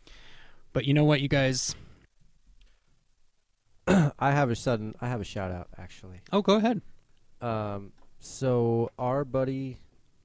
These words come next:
Speaker 2: Roy, he does, uh, they actually do D N D, D and D podcasts. Um, they've been, uh, listening to our podcasts and gave us a shout out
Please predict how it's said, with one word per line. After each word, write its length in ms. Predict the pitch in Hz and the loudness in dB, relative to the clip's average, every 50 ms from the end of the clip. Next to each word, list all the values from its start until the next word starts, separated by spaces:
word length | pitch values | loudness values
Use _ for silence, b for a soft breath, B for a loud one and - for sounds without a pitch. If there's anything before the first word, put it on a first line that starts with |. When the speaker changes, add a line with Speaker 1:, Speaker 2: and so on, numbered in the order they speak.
| _ | _
Speaker 2:
Roy, 440 | - 107 107 107 101 98 98 107 - - - - _ _ | -4 -2 0 0 0 0 -2 -4 -8 -12 -18 -20 _ _
he 400 | - - - 123 117 113 110 110 | -18 -12 -8 -6 -6 -4 -4 -6
does, 760 | 104 98 110 110 104 104 104 104 107 107 101 98 - - - b b b b b b b b b _ | -6 -4 -4 -4 -2 -2 -2 -2 -2 -4 -4 -8 -10 -14 -18 b b b b b b b b b _
uh, 120 | - 113 107 | -6 -4 -2
they 160 | 107 113 110 | -2 -2 -2
actually 320 | 107 104 - - 117 110 | -2 -4 -6 -6 -6 -4
do 160 | 98 104 104 | -4 -4 -6
D 240 | 95 - 113 110 107 | -4 -4 -4 -4 -2
N 200 | 104 101 101 95 - - - - | -4 -6 -8 -12 -16 -20 -8 -2
D, 80 | - 147 | 0 0
D 80 | 147 | 2
and 100 | 131 117 | 0 0
D 280 | 107 127 123 123 127 - - - - | -2 -4 -4 -6 -8 -10 -14 -10 -8
podcasts. 640 | 139 123 120 - - 131 123 127 - - - - - b b b b b b b b b - | -6 -6 -6 -6 -6 -6 -6 -6 -8 -12 -16 -18 -20 b b b b b b b b b -10
Um, 420 | 107 107 104 101 98 98 101 101 - - - | -8 -6 -6 -6 -6 -8 -10 -14 -14 -10 -6
they've 300 | - 117 110 107 107 98 104 - - - - - - - - - - | -4 -2 -2 -2 -4 -8 -12 -16 -20 -18 -18 -20 -20 -20 -18 -10 -8
been, 260 | 110 101 98 98 98 | -8 -8 -8 -8 -10
uh, 260 | 98 98 95 95 98 | -10 -10 -10 -10 -10
listening 380 | 95 98 95 - - 107 101 98 | -10 -12 -14 -14 -14 -16 -16 -14
to 140 | - 107 | -12 -10
our 80 | 95 92 | -10 -10
podcasts 720 | - - 101 - 92 - - 107 101 98 - - - - - _ - | -10 -10 -10 -10 -10 -10 -10 -10 -8 -10 -12 -14 -16 -18 -20 _ -14
and 200 | 110 101 101 - | -14 -12 -10 -8
gave 200 | - 101 101 98 | -6 -4 -4 -4
us 120 | 98 - | -6 -8
a 40 | 104 | -10
shout 280 | - - - 120 117 120 | -6 -4 -2 0 0 0
out 240 | 123 131 - - | 0 0 -2 -4